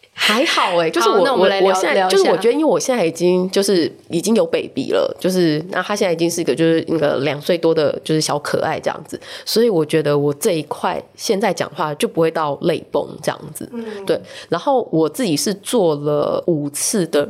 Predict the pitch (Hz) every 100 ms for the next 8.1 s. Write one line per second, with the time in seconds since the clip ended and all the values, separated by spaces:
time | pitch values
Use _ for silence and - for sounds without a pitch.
0 | 147 139 151 - 139 139 156 - 151 -
1 | - 180 143 - - 147 - - - -
2 | _ _ 240 240 226 220 233 202 165 160
3 | 185 185 185 190 - - 151 - - -
4 | 165 - - - - - 254 190 202 220
5 | 190 156 156 208 180 - - 190 175 190
6 | - - - 165 175 208 - 151 151 185
7 | - - - - - - 151 147 - 139
8 | 131